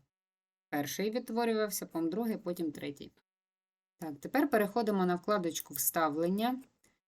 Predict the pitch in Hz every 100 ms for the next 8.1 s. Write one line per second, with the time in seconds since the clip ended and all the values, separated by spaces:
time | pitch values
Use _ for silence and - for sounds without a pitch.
0 | _ - 220 226 165 165 180 185 175 170
1 | 165 160 151 139 _ - 160 147 185 185
2 | - 156 185 180 151 135 135 - - _
3 | _ _ _ _ _ 285 277 214 202 170
4 | 170 185 185 151 165 160 143 147 143 139
5 | 139 139 139 135 - - 147 185 285 -
6 | 240 240 220 - _ _ _ _ _ _
7 | _ _ 180 - 180 175 147 143 143 139
8 | 139